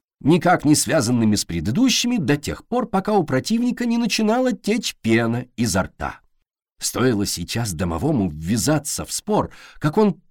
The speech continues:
тут же был бы сметен лавиной новых загадок. А что, птицы разве не по воздуху летают?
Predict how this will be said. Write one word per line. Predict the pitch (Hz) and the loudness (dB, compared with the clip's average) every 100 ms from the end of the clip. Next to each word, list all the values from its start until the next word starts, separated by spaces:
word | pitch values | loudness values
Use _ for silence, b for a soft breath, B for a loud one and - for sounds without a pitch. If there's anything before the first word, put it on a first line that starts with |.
| _ | _
тут | - 262 190 | 0 2 2
же | 196 | 0
был | 185 208 220 | 2 2 2
бы | 185 | 2
сметен | - - 202 220 190 170 123 | 0 2 2 2 4 4 6
лавиной | 110 135 113 175 196 214 220 | 4 4 4 2 4 2 2
новых | 110 127 127 127 104 | 2 4 4 2 0
загадок. | 80 98 69 67 - _ _ _ _ _ | 0 -2 -2 -8 -10 _ _ _ _ _
А | 131 | 0
что, | 131 - 98 B B B | 0 0 -4 B B B
птицы | - 135 147 - 139 | -4 0 0 2 2
разве | 147 123 | 2 4
не | 147 143 | 6 6
по | 131 | 6
воздуху | 131 165 208 - 302 | 4 4 2 0 2
летают? | 330 131 85 73 | 2 0 -2 -6